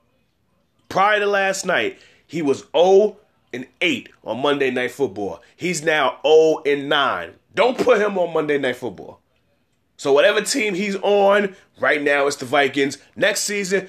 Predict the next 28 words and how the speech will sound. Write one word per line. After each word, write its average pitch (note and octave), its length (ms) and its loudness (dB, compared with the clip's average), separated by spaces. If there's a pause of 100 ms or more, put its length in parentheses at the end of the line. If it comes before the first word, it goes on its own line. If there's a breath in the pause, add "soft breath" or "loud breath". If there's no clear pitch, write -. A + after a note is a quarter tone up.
(100)
don't A3 220 4
put - 160 -2
the F#3+ 80 0
Vikings F3+ 380 -2
on F3 160 -2
Monday D#3+ 240 -2
Night C#3+ 180 -2
Football. G#2+ 500 -4 (460 soft breath)
Because D3+ 260 0
if C3 180 -2
you D3 80 -2
do, F#3+ 400 4 (1120 loud breath)
whoever G3 300 4
they F#3+ 120 0
play, F#3 240 2
they're F3+ 100 2
gonna E3+ 200 6
win E3 180 4
anyway. B2 340 -2
Because A#2+ 300 -6
Kirk F3+ 220 -4
Cousins D#3+ 300 -4
can't D3 300 0
win D3 160 2
on C3+ 140 0
Monday C3 200 0
Night B2 200 -2
Football. G2 440 -6